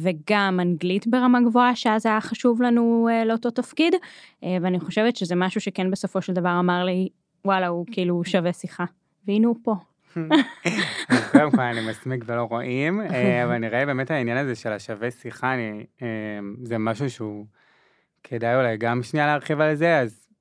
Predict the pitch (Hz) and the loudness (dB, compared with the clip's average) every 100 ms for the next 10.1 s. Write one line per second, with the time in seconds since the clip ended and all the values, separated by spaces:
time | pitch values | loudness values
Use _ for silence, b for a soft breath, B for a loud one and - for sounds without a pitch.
0 | - 135 117 120 131 151 - 117 110 107 | -12 -4 0 0 2 2 0 -2 0 0
1 | 104 104 104 101 - _ _ _ _ _ | 0 -2 -4 -6 -10 _ _ _ _ _
2 | _ _ - - 127 123 175 - 123 127 | _ _ -16 -4 -2 0 -2 -4 -4 2
3 | 151 127 107 101 127 160 131 117 113 175 | 2 2 -6 -4 0 0 2 -2 0 0
4 | 131 107 - 131 156 160 113 107 110 139 | 0 -4 -6 0 0 0 -6 -4 -2 -2
5 | - 113 107 101 107 113 135 131 - 120 | -2 -8 -6 -4 -4 -4 -4 -4 -4 -4
6 | 107 110 123 135 120 101 - 120 131 147 | -4 -2 -2 -2 -6 -6 -4 -2 0 0
7 | 107 104 101 _ - 135 117 104 117 110 | -4 -8 -12 _ -4 -2 -2 -2 -6 -8
8 | 110 123 117 b b b b - 123 - | -8 -6 -6 b b b b -10 -10 -10
9 | 113 131 123 - 127 131 131 - 135 131 | -4 -2 -2 -2 0 0 0 0 0 0